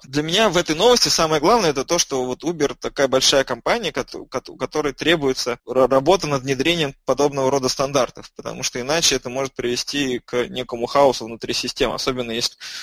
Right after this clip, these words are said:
как бы, если эти системы нацелены там на длительное использование и долгий рост нагрузки, и устремлены в какое-то светлое будущее, то очевидно, что ты должен закладывать фундамент на то, чтобы это всё работало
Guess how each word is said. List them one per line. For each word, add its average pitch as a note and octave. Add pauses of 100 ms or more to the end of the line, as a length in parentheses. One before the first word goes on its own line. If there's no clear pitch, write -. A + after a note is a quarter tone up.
(140)
как -
бы, A2+
если A#2
эти C3
системы C3
нацелены A#2+
там -
на A#2+
длительное A#2+
использование A2+
и A#2
долгий A#2+
рост A#2
нагрузки, C3
и A#2
устремлены C3+
в -
какое-то B2
светлое C#3
будущее, F#3 (240)
то C#3
очевидно, D#3
что B2+
ты C#3
должен C3
закладывать C3
фундамент C3+
на A#2
то, C3
чтобы A#2
это -
всё B2+ (220)
работало A#2